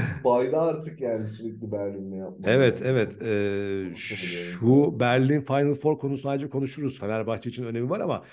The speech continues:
Speaker 1: şunu diyecektim. Ee, ben vizeyi beklerken resmi açıklanana kadar aslında alacaktım ama vize çıksaydı. Vize hala benim için onayda olduğu için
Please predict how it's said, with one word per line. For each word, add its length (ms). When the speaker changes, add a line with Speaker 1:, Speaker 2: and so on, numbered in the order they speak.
Speaker 1:
şunu 280
diyecektim. 680
Ee, 680
ben 580
vizeyi 380
beklerken 680
resmi 440
açıklanana 520
kadar 180
aslında 420
alacaktım 560
ama 160
vize 280
çıksaydı. 600
Vize 180
hala 420
benim 160
için 300
onayda 380
olduğu 300
için 300